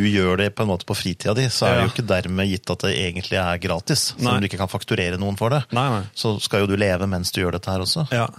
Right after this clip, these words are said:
Speaker 2: så du kan jo søke om utviklingsstøtte, og så produksjonsstøtte, og så postproduksjonsstøtte, liksom, det er tre forskjellige pilarer, da.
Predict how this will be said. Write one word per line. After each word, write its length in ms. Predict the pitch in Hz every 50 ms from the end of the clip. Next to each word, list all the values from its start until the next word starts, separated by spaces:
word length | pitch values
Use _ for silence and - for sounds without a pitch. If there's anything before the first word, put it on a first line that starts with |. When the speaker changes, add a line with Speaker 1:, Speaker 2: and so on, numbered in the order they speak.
| - _ -
Speaker 2:
så 160 | - - 143 135
du 80 | 131
kan 140 | 123 131 123
jo 60 | 127 127
søke 300 | - 156 127 107 - 120
om 80 | 117 107
utviklingsstøtte, 920 | 101 95 - 104 98 - 104 98 98 - - 107 98 - - - 131 139 143 143 127
og 60 | 113
så 160 | 104 - 110
produksjonsstøtte, 720 | - - 110 104 107 98 - 113 98 - - 110 104 - -
og 140 | 123 113 104
så 160 | - 113 107
postproduksjonsstøtte, 1040 | 101 - 120 113 - - 120 104 104 98 - - 104 98 - 110 104 - - 110 104
liksom, 180 | 101 98 98 101
det 80 | 104
er 40 | 104
tre 160 | - - 101
forskjellige 420 | 95 - 98 98 98 95 98 110 107 -
pilarer, 320 | 120 107 101 101 107 107
da. 60 | 101